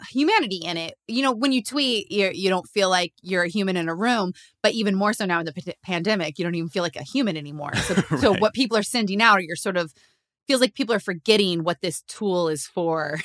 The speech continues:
Speaker 1: <laughs> and how it
Speaker 2: Right.
Speaker 1: should be used.
Speaker 2: Yeah, it's, like, basically the scrawling on, like, the side of, like, a prison cave wall,
Speaker 1: <laughs> Yeah.
Speaker 2: like, where people are like, "Wow, look what they etched into the walls, these desperate people."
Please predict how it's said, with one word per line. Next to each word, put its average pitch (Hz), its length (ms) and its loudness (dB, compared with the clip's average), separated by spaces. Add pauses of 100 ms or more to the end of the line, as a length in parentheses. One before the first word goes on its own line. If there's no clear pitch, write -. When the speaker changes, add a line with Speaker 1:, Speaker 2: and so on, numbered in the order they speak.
(160)
Speaker 1:
<laughs> - 220 -14
and 254 140 0
how 233 200 6
it 202 40 4
Speaker 2:
Right. 175 160 4
Speaker 1:
should 190 180 -2
be 196 100 -12
used. - 600 -6
Speaker 2:
Yeah, 85 380 0
it's, 123 180 0
like, 139 160 4
basically 127 320 4
the 107 140 2
scrawling 101 720 4
on, 92 160 -2
like, 87 180 -2
the 90 140 -4
side 87 320 2
of, 85 100 -4
like, 82 220 -2
a 76 80 -2
prison 87 560 -4
cave 80 460 -4
wall, 80 520 0
Speaker 1:
<laughs> - 20 -20
Yeah. - 100 0
Speaker 2:
like, 87 260 2
where 90 140 0
people 87 360 -2
are 85 80 0
like, 92 220 -10
"Wow, 117 400 0
look 131 160 0
what - 140 2
they 123 120 4
etched 113 320 2
into 120 160 4
the 101 120 2
walls, 104 500 6
these 92 200 -4
desperate 101 440 0
people." 156 480 -6